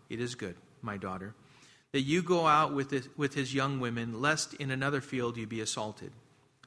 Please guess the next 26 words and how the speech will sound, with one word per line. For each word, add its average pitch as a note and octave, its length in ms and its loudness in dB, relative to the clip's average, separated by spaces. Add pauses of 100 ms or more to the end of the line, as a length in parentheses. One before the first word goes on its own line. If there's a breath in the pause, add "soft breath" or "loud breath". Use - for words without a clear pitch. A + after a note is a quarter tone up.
So D#3 160 2
she E3+ 160 -2
kept F3 260 0
close E3 260 2
to D3+ 100 -8
the C3+ 100 0
young C#3 260 0
women A#2+ 340 -2 (320 loud breath)
of B2+ 160 -2
Boaz, A#2+ 420 2
gleaning E3+ 440 2
until C3+ 260 0
the C3 220 -2
end C3+ 280 0
of A#2 120 0
the A#2 100 -2
barley A#2 420 0 (320 loud breath)
and D#3+ 240 2
wheat A#2 220 -4
harvests, - 640 -6 (600 soft breath)
and A#2 120 -2
she B2+ 180 0
lived C3 300 2
with C3 200 -2
her C3 140 -6
mother-in-law. G2 540 -6